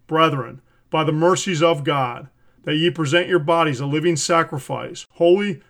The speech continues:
acceptable unto God, which is your reasonable service. And be not conformed to this world, but be ye transformed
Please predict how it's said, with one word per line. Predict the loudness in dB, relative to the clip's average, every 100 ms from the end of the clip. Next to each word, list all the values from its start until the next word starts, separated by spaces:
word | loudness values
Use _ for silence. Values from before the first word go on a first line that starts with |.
| -12
acceptable | -8 -2 0 0 0 -2
unto | -2 -2 -2
God, | 0 -2 -2 -8 -18 _ _
which | -8 -8 -2
is | 2 4 4
your | 0
reasonable | 0 0 0 -2 0 0
service. | 0 -2 0 0 -4 -14 -16 -18 _ _ _ _
And | -4
be | 2 2
not | 4 2
conformed | 2 -6 -2 0 0
to | 0
this | 2 2 2
world, | 0 0 -2 -6 _ _ _
but | -6 -4
be | -2 -2
ye | 0 -2 -4
transformed | -2 0 0 -2 -6 -6 -6 -10